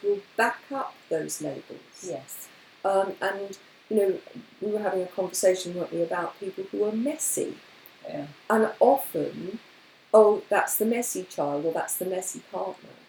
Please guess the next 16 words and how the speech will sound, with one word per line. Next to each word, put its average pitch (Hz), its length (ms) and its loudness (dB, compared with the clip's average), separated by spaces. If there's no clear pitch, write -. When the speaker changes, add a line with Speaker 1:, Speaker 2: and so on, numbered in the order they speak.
Speaker 2:
Yeah. 214 160 -2
Speaker 1:
And 240 100 -2
so 254 260 4
we, 240 380 -2
uh, - 100 -2
we 226 200 0
entrench 262 720 -2
the 190 80 -4
habit - 560 -10
by 214 460 4
allowing 220 560 2
it - 160 -4
to - 140 -10
continue, 214 840 -8
rather 185 400 2
than 165 460 -6